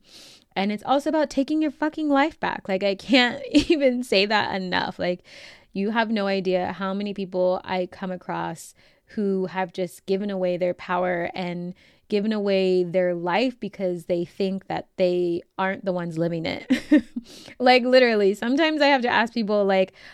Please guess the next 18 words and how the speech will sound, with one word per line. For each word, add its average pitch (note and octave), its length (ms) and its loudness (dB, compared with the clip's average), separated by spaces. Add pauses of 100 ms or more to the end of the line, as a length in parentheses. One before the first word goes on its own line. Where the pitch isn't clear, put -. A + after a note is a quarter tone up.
(120)
"I A3+ 100 8
don't D4 100 2
know E4 160 0
who B3 140 0
you A#3 260 2
think G3+ 240 -4
is F3+ 180 0
living F#3 300 0
your E3+ 140 -4
life F3 560 0 (320)
and F#3 240 0
why F#3 140 4
you F#3 200 0
feel F3+ 260 -2
like E3+ 280 -4
you're E3+ 100 -4
stuck, - 600 0
because E3+ 720 -4